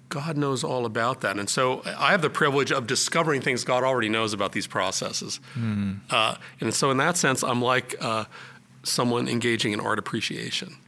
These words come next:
Speaker 2: Hmm.
Speaker 1: And, uh, so that, that's how I think about, about being a scientist.
Speaker 2: Yeah, I,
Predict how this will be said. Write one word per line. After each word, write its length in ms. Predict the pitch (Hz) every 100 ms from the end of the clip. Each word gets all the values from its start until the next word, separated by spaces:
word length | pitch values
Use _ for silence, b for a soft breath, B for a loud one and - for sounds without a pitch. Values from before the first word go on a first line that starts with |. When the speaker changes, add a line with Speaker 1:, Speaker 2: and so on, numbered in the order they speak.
| -
Speaker 2:
Hmm. 460 | 120 110 107 104 101
Speaker 1:
And, 220 | 113 104 104
uh, 120 | 101
so 300 | - 117 113
that, 240 | 120 143
that's 200 | 143 151
how 80 | 143
I 40 |
think 200 | 120 120
about, 280 | 120 107 104 - - - -
about 160 | -
being 160 | - -
a 40 |
scientist. 560 | - - - - - - - - - -
Speaker 2:
Yeah, 360 | 113 107 101 -
I, 180 | 117 117